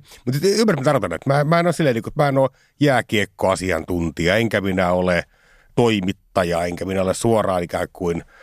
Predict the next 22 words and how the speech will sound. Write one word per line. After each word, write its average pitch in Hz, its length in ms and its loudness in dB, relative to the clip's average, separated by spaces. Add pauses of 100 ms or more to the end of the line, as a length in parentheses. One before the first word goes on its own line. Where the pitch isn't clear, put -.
(320)
tietyn, 110 460 0 (120)
tietyn 151 260 0
kapean 135 460 0
alan 107 380 0 (380)
kun 98 300 -2 (320)
kova 127 240 0
ammattilainen, 110 580 -2
jolla 117 120 2
mä 143 120 -2
en 180 60 2
niinku 170 180 -2
tiedä, 151 120 2
että 139 160 -4 (380)
onks - 260 -6
mä, 156 140 0
mä 165 120 0
en 160 80 0
voi 165 60 0
oikein 170 180 0
lymyillä 156 440 2
siellä 95 440 0 (380)
mun 123 160 2